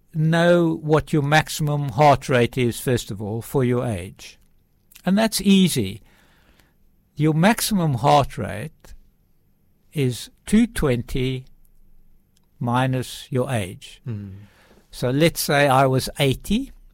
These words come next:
Speaker 1: So my maximum heart rate is two twenty minus eighty, which is one hundred and forty.
Speaker 2: Yeah.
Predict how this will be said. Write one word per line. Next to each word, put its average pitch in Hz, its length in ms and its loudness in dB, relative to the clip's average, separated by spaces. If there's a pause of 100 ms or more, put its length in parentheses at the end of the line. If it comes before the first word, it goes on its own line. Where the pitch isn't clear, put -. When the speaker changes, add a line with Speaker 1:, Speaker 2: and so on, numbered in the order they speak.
(440)
Speaker 1:
So 131 200 -6
my 123 180 -2
maximum 135 640 -2
heart 135 340 2
rate 131 320 0
is 117 220 -6 (140)
two 147 260 2 (180)
twenty 131 800 -4
minus 117 640 -2
eighty, 208 500 -2 (540)
which 139 240 0
is 123 140 -2
one 143 260 2
hundred 127 420 0
and 123 160 -6
forty. - 680 -10
Speaker 2:
Yeah. 110 240 -8